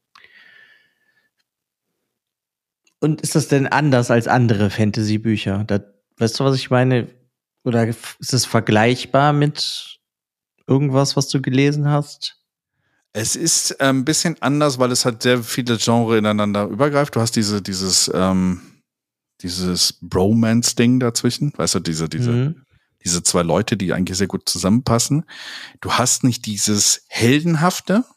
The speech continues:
Speaker 2: ne? Also, ähm, Paul S. Kemp hat, äh, nie so richtig irgendwie Helden geschrieben, sondern das waren immer so F-, Anti-Helden.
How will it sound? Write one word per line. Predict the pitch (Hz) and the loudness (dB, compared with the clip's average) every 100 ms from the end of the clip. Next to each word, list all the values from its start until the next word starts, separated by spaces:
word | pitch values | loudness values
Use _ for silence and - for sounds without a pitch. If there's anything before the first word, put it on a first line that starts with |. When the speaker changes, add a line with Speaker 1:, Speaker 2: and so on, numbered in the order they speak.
| _ | _
Speaker 2:
ne? | - 165 - | -4 -4 -2
Also, | 98 104 104 - - - - _ | -2 0 -2 -6 -20 -20 -20 _
ähm, | 107 101 98 101 107 _ _ _ _ _ _ _ _ _ _ _ _ | 0 0 0 -4 -8 _ _ _ _ _ _ _ _ _ _ _ _
Paul | - 117 117 - | 0 0 0 -2
S. | 113 - | 0 0
Kemp | 120 131 - | 0 0 0
hat, | 120 120 - - | -4 -4 -16 -16
äh, | - - - | -16 -16 -4
nie | 113 110 117 156 185 | 0 2 2 2 2
so | 143 127 | 0 0
richtig | 131 - 127 - - | 0 0 -2 -2 0
irgendwie | 113 107 107 | 0 2 -2
Helden | 92 - 117 139 113 95 | -4 -2 2 2 0 -2
geschrieben, | 85 - - 82 73 - | -2 -4 -4 -8 -8 -10
sondern | - 92 92 | -2 0 0
das | 101 - | 0 0
waren | 104 107 | 0 0
immer | 104 107 | 0 -2
so | 101 | -2
F-, | 98 - _ | -8 -12 _
Anti-Helden. | - 117 117 92 87 78 73 | -2 -2 0 -2 -2 -6 -8